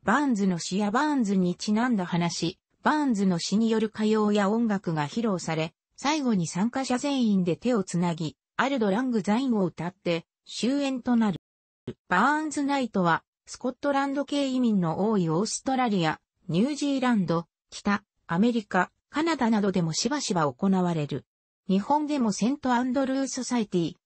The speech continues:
ショートトンアンドリューソサエティオブ横浜アンド東京、日本スコットランド協会などで、バーンズザッパーが開催されている。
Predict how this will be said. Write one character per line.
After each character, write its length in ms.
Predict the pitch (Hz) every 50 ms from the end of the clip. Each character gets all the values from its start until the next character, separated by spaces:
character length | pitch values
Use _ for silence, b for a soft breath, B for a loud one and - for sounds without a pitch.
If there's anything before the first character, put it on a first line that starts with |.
| _ _ _
シ 160 | - - -
ョ 120 | 233 277
ー 20 | 294
ト 140 | - 285 269
ト 180 | - 254 254
ン 100 | 233 208
ア 100 | 196 202
ン 80 | 262 269
ド 100 | 226 196
リ 80 | 185
ュ 60 | 196 185
ー 40 |
ソ 180 | 165 - - 180
サ 200 | 185 - 254 262
エ 80 | 254 247
テ 160 | - - 269
ィ 220 | 269 269 262 269
オ 40 | 269
ブ 100 | 233 262
横 280 | 262 240 226 - - 254
浜 360 | 233 254 254 247 254 247 247
ア 60 | 247
ン 120 | 233 226
ド 120 | 214 247 240
東 200 | - 233 233 220
京、 360 | - - 190 180 170 156 165 - _ _ _ -
日 140 | 175 180 190
本 320 | - - 285 302 302 294
ス 120 | 277 - -
コ 140 | - - 262
ッ 40 | - -
ト 120 | - 254
ラ 120 | 247 247
ン 100 | 247 233
ド 120 | 196 180 160
協 240 | - - 175 220 233
会 260 | - - 226 220 214
な 120 | 208 208 190
ど 120 | 180 160
で、 180 | 156 156 165 - _ _ _ _ -
バ 100 | 170 175
ー 260 | 214 269 294 302 311
ン 60 | 311
ズ 120 | 285 - 294
ザ 140 | - 269
ッ 60 | 262 -
パ 120 | - 262 240
ー 40 | 220
が 120 | 175 160
開 220 | - - - 190 220
催 260 | 208 - 214 202 202
さ 160 | 190 - 214
れ 100 | 202 196
て 120 | 185 - 185
い 160 | 170 160 156
る。 120 | 143 143